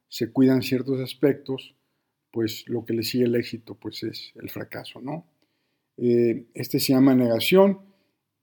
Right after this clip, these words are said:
No necesariamente los tienen que escuchar todos, no necesariamente están vinculados, son independientes.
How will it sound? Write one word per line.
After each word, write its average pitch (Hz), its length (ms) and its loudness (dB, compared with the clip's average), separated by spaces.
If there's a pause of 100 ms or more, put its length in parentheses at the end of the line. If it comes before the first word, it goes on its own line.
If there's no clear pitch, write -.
(100)
No 135 400 8
necesariamente 135 800 4
los 113 160 -6
tienen 120 240 -2
que - 80 -8
escuchar 113 400 -8
todos, 156 580 4 (100)
no 131 280 4
necesariamente 123 760 0
están 113 300 -6
vinculados, 117 920 0 (380)
son 123 320 0
independientes. 123 1160 0